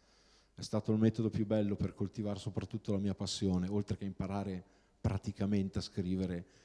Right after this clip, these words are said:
sceneggiature e altre cose. Io non sono nato scrittore. Cioè, tutto nella mia vita era contro diventare scrittore.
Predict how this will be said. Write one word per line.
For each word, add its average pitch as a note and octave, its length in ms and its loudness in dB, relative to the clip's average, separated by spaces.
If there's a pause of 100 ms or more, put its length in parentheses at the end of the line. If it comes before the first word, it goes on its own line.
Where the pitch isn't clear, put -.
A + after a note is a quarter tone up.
(120)
sceneggiature F#2 840 -2
e F2 40 -4
altre F2+ 300 -6
cose. E2+ 400 -6 (1120)
Io F3 160 4
non G#2+ 100 2
sono A#2+ 260 4
nato F2+ 280 2
scrittore. E2+ 720 -12 (1400)
Cioè, - 280 -4
tutto F3 300 -2
nella A2 220 4
mia A#2 160 6
vita B2 280 6
era G#2 140 6
contro A2+ 460 2
diventare G2 360 0
scrittore. E2 640 -6